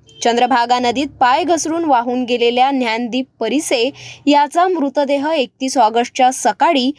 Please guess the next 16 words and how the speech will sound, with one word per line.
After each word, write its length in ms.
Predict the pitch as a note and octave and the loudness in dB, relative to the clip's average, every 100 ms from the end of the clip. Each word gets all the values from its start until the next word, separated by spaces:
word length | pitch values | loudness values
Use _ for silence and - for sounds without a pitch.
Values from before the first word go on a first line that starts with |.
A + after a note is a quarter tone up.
| - _ | -12 _
अखेर 360 | - C4 D#4 D#4 | -2 0 0 0
सापडला. 600 | - G3+ - G#3+ G#3+ G3 _ _ _ _ _ _ _ _ _ - | 0 0 0 -2 0 -2 _ _ _ _ _ _ _ _ _ -6
घटनास्थळी 680 | A#3+ G#3 B3+ C4 C#4 B3+ C#4+ | -4 0 0 2 2 2 2
पोलिसांनी 720 | - A#3+ C4+ C#4 D4 C#4 D4+ | 0 0 0 2 2 2 2
पंचनामा 640 | D4 B3 A#3+ B3+ A#3+ A#3+ A#3+ | 0 0 0 2 2 0 0
केला 240 | A3+ A3 A#3+ | 0 4 2
असून 300 | D4 F4+ G4 - - _ - | 2 0 -2 -4 -20 _ -2
मृतदेह 580 | C#4+ D#4 G4 G4 F#4+ F4+ G4+ | 2 2 2 2 4 2 0
शवविच्छेदनासाठी 1200 | - C#4 C4+ C4 D4+ C#4 C#4+ C#4+ D4 B3+ C4 C#4+ | 2 2 2 -2 0 2 2 2 2 0 0 -4
उपजिल्हा 680 | D4+ A#3+ C4 C4 C4+ C4+ C#4 | -2 0 0 0 2 4 4
रुग्णालय 500 | B3+ A3 B3+ C#4+ D4+ | 2 0 2 4 4
अचलपूर 540 | D4 A3+ A#3 A3+ A3+ A3+ | 2 2 -4 -4 0 0
येथे 280 | C#4+ B3+ | 2 -2
पाठवण्यात 600 | B3 A#3+ B3+ C#4 C#4+ G#3+ | 0 -2 0 0 2 2
आला 160 | G#3 G#3 | 2 2
आहे. 220 | A3 A#3+ | 2 0